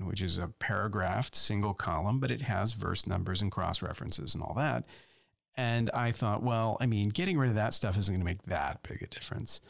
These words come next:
And then I tried it, and I was astonished what a difference it made. Now,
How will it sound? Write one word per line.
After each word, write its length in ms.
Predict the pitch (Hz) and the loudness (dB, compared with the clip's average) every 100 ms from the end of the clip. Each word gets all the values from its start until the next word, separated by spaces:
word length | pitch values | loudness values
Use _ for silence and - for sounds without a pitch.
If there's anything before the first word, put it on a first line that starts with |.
| - _ _ _ _ - | -20 _ _ _ _ -4
And 380 | 123 110 110 104 | 0 2 2 2
then 300 | 95 95 101 | 0 0 0
I 160 | 98 101 | 0 0
tried 540 | - - 147 190 131 | 0 0 0 2 2
it, 280 | 82 92 - - | 2 0 -6 -6
and 180 | 123 107 | 0 2
I 120 | 101 | 2
was 120 | 127 | 2
astonished 880 | 127 - - 117 143 95 85 - - _ _ _ _ _ _ _ _ | 4 2 2 2 2 2 0 0 -4 _ _ _ _ _ _ _ _
what 300 | 131 113 113 | -12 -4 0
a 40 | 104 | 2
difference 340 | 104 101 95 | 2 2 0
it 100 | 87 | 2
made. 360 | 123 147 67 - - | 2 2 0 -6 -2
Now, 260 | 127 123 | 0 0